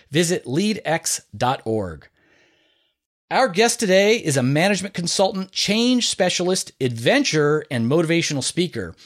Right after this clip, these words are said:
He's been helping equip and transform leaders for over twenty years. He's the author of Nine Minutes on Monday,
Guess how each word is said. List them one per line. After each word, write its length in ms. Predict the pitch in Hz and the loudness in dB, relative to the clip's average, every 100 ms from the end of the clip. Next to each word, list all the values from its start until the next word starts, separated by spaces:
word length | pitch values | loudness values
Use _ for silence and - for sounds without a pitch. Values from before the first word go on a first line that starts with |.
| - _ _ | -20 _ _
He's 260 | - 277 269 | -4 -2 0
been 140 | 277 | -2
helping 600 | - 208 240 269 247 - - | 0 -2 0 0 0 -2 -10
equip 440 | 135 - 190 226 - | -12 -4 -2 -2 -4
and 100 | 175 | -8
transform 680 | - 180 185 - 175 175 131 | -6 -4 -4 -4 -4 -4 -4
leaders 280 | 165 190 | -4 -2
for 160 | 185 147 - | -4 -6 -4
over 220 | 147 131 | -4 -4
twenty 640 | - - 190 190 185 180 | -6 -4 -2 -2 -6 -8
years. 600 | 123 143 180 135 85 - - - - - | -8 -2 0 0 -2 -8 -10 -18 -20 -8
He's 220 | 196 185 | -4 -2
the 100 | 180 | 0
author 340 | 226 277 233 170 | 2 2 2 4
of 280 | 147 143 - - | 4 0 -2 -4
Nine 560 | 135 165 247 294 262 | 0 2 2 2 2
Minutes 360 | 190 208 240 - | 2 2 0 -2
on 320 | 185 196 190 | 0 0 2
Monday, 580 | 180 214 220 113 - | 2 2 2 0 -6